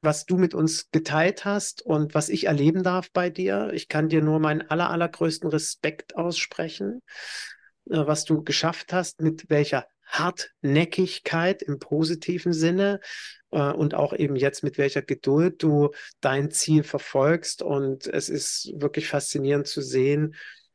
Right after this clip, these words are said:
ähm, welchen Weg du gehst. Und ich hoffe, dass es, du für ganz, ganz viele Zuhörer dort eine Inspiration bist. Und ich erlaube mir noch so ein klein bisschen Werbung zu machen. Am dreißigsten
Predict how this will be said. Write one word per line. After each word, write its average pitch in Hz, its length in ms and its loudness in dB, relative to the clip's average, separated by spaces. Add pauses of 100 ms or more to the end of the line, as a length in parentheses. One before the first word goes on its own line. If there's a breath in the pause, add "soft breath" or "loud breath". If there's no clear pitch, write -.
(380)
ähm, 135 360 -2 (200)
welchen 143 340 0
Weg 135 220 -2
du 160 120 -4
gehst. - 380 -4
Und 131 100 -2
ich - 160 -6
hoffe, 151 200 0
dass 135 200 -2
es, - 220 -10
du 143 140 0
für 135 220 0
ganz, 165 340 2
ganz 160 220 0
viele 147 380 2 (340 loud breath)
Zuhörer 170 580 6
dort 151 220 0
eine 147 240 0
Inspiration 151 720 4
bist. 208 240 4
Und 165 140 2
ich - 220 -6
erlaube 170 520 8
mir 185 140 2
noch 170 140 -2
so 180 100 2
ein 160 160 2
klein 165 360 2
bisschen 160 440 4 (300 loud breath)
Werbung 180 460 4
zu - 120 -2
machen. 170 420 2 (260 loud breath)
Am 147 500 0
dreißigsten 156 1040 2